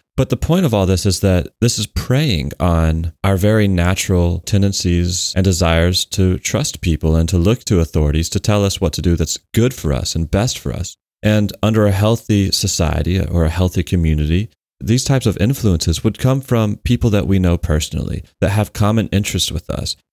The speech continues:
people that we can trust to influence us towards a mutually beneficial goal. But when these influencers are coming from this very shady place that we don't really understand what their incentives are in influencing us. And, and you know, that reminds me, David, maybe we should talk about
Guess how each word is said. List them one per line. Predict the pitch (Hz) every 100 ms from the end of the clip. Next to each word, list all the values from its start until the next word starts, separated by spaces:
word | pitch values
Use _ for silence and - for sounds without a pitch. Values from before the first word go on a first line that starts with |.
| - -
people | 123 120
that | 117 90
we | 107
can | - 107
trust | - - 120 95 90 -
to | - 95
influence | 104 - 107 95 -
us | 90 87
towards | - 87 87 85 - -
a | 92
mutually | 90 95 101 - 92
beneficial | 92 87 82 - - 82
goal. | 78 87 107 - - _ _ -
But | 104
when | 104 101
these | 98 123 123 - -
influencers | 110 131 - 98 82 78 80 73 95 -
are | 87
coming | - 101 95 95
from | 90 - 85 82
this | 80 78 - - -
very | 80 85 82 78
shady | - 82 78 80
place | - 73 71 85
that | -
we | 87
don't | 101 90
really | 87
understand | 82 80 82 - 78 78 76 - _ _ -
what | 82 90
their | - 82 80
incentives | 78 82 78 71
are | 76 73 76 -
in | 76
influencing | 78 - 78 73 - 73
us. | 69 - - _ _
And, | 120 -
and | 120
you | 147
know, | 147
that | 120
reminds | 90 101 87
me, | 90
David, | 92 95
maybe | 107 123
we | 123
should | - 107
talk | - 95 92
about | 87 82 82 82